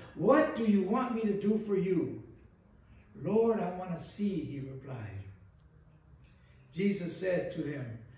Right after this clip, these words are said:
"Receive your sight. Receive your sight." That's why I wanted to share this, this portion of the same story, but from the book of Luke, because there's a few more words in there that are powerful.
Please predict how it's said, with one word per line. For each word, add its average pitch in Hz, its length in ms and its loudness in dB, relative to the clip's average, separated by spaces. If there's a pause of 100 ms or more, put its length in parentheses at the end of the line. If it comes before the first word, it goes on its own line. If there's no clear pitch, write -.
(320)
"Receive 202 560 -2
your 180 140 0
sight. 175 560 -6 (1080)
Receive 208 680 -2
your 170 140 -2
sight." 120 460 -10 (1400)
That's 170 240 -6
why 170 180 -2
I 156 40 -6
wanted 156 320 -8
to 135 80 -14
share 151 360 -6
this, 151 360 -10 (600)
this 151 180 -6
portion 147 640 -6
of - 180 -10
the - 100 -16
same 165 280 -10
story, 151 540 -6
but - 200 -12
from - 140 -14
the 135 80 -10
book 139 280 -10
of 131 140 -14
Luke, 147 240 -8
because 143 320 -10
there's 190 220 -8
a 175 80 -6
few 208 260 -4
more 180 220 -6
words 170 380 -6
in 135 160 -10
there 139 180 -12
that 135 140 -12
are 135 160 -10 (480)
powerful. 151 580 -10